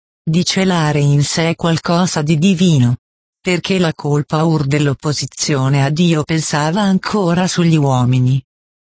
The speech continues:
Il mio spirito però è l'irradiazione di me stesso, ed un uomo carico di colpa non poteva mai essere il ricevente di questa irradiazione,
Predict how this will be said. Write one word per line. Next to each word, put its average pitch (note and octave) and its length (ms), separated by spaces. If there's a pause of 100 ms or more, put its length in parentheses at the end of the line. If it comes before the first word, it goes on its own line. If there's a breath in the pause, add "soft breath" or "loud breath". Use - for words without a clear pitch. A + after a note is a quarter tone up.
(200)
Il F#3+ 200
mio F#3 360
spirito F3+ 760
però F3 360
è D#3 140
l'irradiazione E3 1300
di D#3+ 120
me D#3 120
stesso, C#3 720 (320)
ed D#3 200
un C#3+ 120
uomo D#3 380
carico B2 540
di B2+ 160
colpa D3+ 500
non F#3+ 240
poteva F3 560
mai D3+ 380
essere C#3+ 460
il C3+ 180
ricevente D#3+ 720
di D3 140
questa E3+ 420
irradiazione, E3 1300